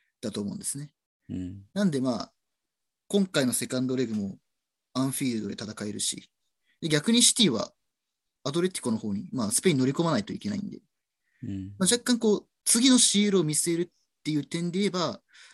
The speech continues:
Speaker 1: まあ、リバプールの方が有利なのかなと思うので、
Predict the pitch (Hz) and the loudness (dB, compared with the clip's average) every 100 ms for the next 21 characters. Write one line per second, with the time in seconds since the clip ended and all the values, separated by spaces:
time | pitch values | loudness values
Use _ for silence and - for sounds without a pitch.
0 | _ 202 151 135 160 208 175 131 110 104 | _ 0 2 2 0 0 -2 -2 -6 -10
1 | - _ _ _ _ _ _ - 147 131 | -12 _ _ _ _ _ _ -4 0 0
2 | 101 92 101 101 - - 107 117 - - | -2 -6 -8 -8 -8 -10 -8 -10 -14 -20